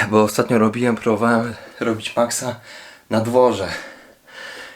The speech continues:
gdzie nie miałem, tutaj mam ścianę z przodu.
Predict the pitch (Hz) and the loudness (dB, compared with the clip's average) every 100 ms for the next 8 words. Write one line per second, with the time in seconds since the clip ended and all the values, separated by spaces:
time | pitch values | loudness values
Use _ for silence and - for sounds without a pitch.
0 | - - 107 113 123 131 143 135 120 107 | -20 -10 -2 2 4 6 6 6 4 0
1 | - - - - 151 147 139 - - 160 | -6 -16 -8 2 2 4 0 0 2 2
2 | 120 98 - - 90 92 | 2 -4 -8 -10 -8 -10